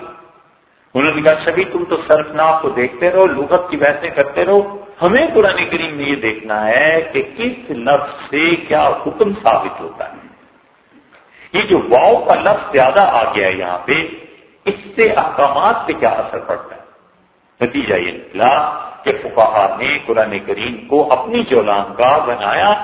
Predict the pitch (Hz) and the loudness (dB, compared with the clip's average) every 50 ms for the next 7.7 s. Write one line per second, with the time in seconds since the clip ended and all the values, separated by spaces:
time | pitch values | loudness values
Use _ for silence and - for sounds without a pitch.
0 | - - - - - 135 139 - - - 147 139 127 123 120 120 - - - - | -8 -12 -14 -14 -6 -2 -2 -2 -2 -2 -4 -4 -4 -4 -6 -6 -8 -10 -14 -16
1 | - - 151 151 - - - - - - 208 - - - - 98 120 147 - - | -8 -4 -4 -4 -4 -6 -12 -10 -8 -8 -8 -8 -4 -2 0 2 2 2 2 0
2 | - - - 120 - - 110 110 110 - - 110 104 101 98 - - 120 123 120 | -2 -2 -4 -4 -2 -2 -4 -4 -4 -6 -8 -12 -12 -12 -14 -10 -4 0 2 2
3 | 117 113 - - - 95 95 95 98 107 123 135 - - - - 160 165 165 170 | 2 0 -2 -4 -4 -4 -4 -2 0 0 2 2 0 0 0 0 2 2 0 -2
4 | - - - - - - - - - - - _ _ _ _ _ _ _ _ _ | -6 -10 -12 -14 -16 -18 -20 -20 -20 -20 -20 _ _ _ _ _ _ _ _ _
5 | _ _ - - - - - - - 302 294 - 240 208 196 160 - - - - | _ _ -16 -6 -4 -2 -2 -2 -2 -2 -2 -2 -2 -2 -2 -2 -4 -4 -6 -6
6 | 165 - - - 156 170 208 240 - 494 - - - - - - - 370 392 392 | -8 -6 0 2 2 4 4 4 6 6 6 6 6 4 4 2 4 6 6 6
7 | 392 - - - - - - - 202 - - - - - | 6 4 4 2 4 4 4 2 0 0 -2 -6 -12 -16